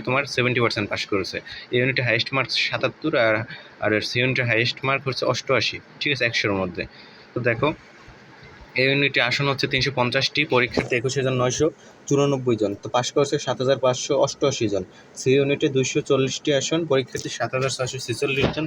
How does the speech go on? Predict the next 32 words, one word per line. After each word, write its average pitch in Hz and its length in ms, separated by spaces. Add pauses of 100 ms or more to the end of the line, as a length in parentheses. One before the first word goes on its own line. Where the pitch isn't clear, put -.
পাস 120 180
করেছে 135 240
পাঁচ 123 160
হাজার 131 220
তিনশো 135 220 (100)
চৌত্রিশ 139 380 (100)
জন, 92 100 (340)
ঠিক 165 140
আছে? 151 100 (140)
আসন 147 220
যেহেতু 143 200 (100)
কম, 135 120 (180)
কাটমার্ক 131 400
সম্পর্কে 127 360
এখনই 131 260
বলা 120 180
যাচ্ছে 127 300
না। 131 60 (500)
তো 127 60 (120)
দেখো, 127 180 (120)
আর 107 100 (180)
বি 123 140
ইউনিটের 139 380
যে 131 120
তোমাদের 131 220 (260)
এক্সাম 127 280
হবে 131 220
প-, - 140 (400)
কলা 127 260
অনুষদের, 139 380 (200)
এটা 120 140
হবে 131 120